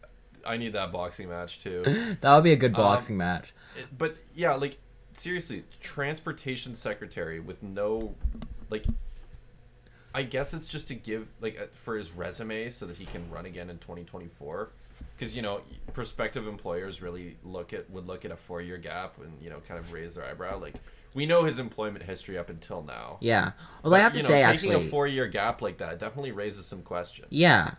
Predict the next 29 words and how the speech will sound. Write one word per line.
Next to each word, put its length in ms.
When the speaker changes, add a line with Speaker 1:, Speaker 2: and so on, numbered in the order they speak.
Speaker 2:
and 160
what 100
I 180
want, 420
just 200
before 220
we 80
go 100
back 220
to 60
that, 140
what 100
I 100
want 380
is, 120
I 80
don't 160
remember, 720
I 60
don't 200
know 120
if 140
you 80
remember 580
when 240
he 180
tried 320
to 80
speak 440